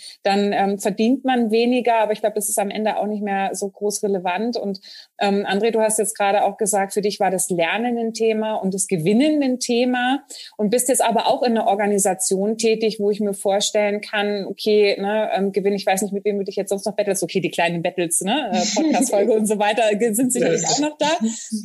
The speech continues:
Aber, ähm, der Blick auf die Sache, ähm, ist ein anderes und dir geht's ja schon auch darum, mit EBSCO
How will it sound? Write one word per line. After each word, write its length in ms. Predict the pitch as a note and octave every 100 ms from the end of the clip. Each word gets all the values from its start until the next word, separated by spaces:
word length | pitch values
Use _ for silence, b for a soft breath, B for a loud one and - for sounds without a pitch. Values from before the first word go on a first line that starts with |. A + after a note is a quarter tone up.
| G#3
Aber, 240 | A#3 C4+ C4 A#3+ B3
ähm, 160 | B3 A#3
der 140 | A#3+
Blick 260 | B3+ E4 -
auf 140 | D#4
die 140 | - C4
Sache, 540 | - A3 - A#3+ D#4 B B B -
ähm, 240 | A#3+ A#3+
ist 180 | - C4
ein 100 | B3+
anderes 600 | - A3 C4+ B3 C#4 C4
und 180 | - A#3+
dir 100 | A#3
geht's 240 | G3+ A#3+ -
ja 120 | A#3+
schon 260 | - B3+
auch 240 | B3 A3+ G3+
darum, 480 | G3+ G3+ G#3+ G#3+ G#3
mit 220 | A3+ A3+
EBSCO 760 | G#3 G#3+ - - A#3 A3+ A3+